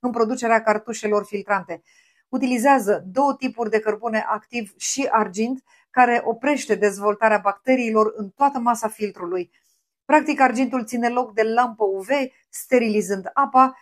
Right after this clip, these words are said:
iar filtrarea mecanică la zero virgulă cinci micron prin blocul sinterizat este asemănătoare cu filtrarea naturală a apei prin sol,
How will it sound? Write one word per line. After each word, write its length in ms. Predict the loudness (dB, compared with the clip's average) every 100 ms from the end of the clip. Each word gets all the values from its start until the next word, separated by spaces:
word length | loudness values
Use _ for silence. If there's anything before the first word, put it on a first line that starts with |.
| _
iar 240 | 2 4 4
filtrarea 600 | 0 -2 2 4 6 4
mecanică 480 | 2 0 -2 -2
la 140 | -2 -2
zero 340 | -2 -2 -2
virgulă 380 | -2 -6 -2 -4
cinci 340 | -4 -10 -12
micron 500 | -14 -10 -2 -2 -2 _
prin 240 | -2 0
blocul 360 | 2 2 2 -2
sinterizat 680 | -4 -8 -4 -2 0 0 -2 _ _ _ -2
este 380 | -2 0 -2 0
asemănătoare 920 | -2 0 0 0 0 4 6 6 2
cu 240 | 0 -4 -2
filtrarea 520 | -6 -2 0 2 2
naturală 480 | 0 -2 2 2 4
a 140 | 4
apei 260 | 2 0 -4
prin 180 | -6
sol, 420 | -10 -2 0 0